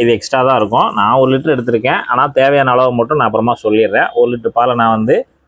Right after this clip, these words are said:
பாக்கெட் பால் தான் எடுத்திருக்கேன். இப்ப நான் வந்து நார்மலான பால், பாக்கெட் பால் தான் எடுத்திருக்கேன்.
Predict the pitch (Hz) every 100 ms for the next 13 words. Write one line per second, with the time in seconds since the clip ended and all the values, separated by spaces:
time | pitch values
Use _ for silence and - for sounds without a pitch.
0 | _ _ _ _ _ - 127 131 127 123
1 | 127 117 110 107 120 202 - - _ _
2 | _ _ - 160 165 170 180 151 156 151
3 | 151 143 135 147 190 135 131 117 120 117
4 | 117 101 98 104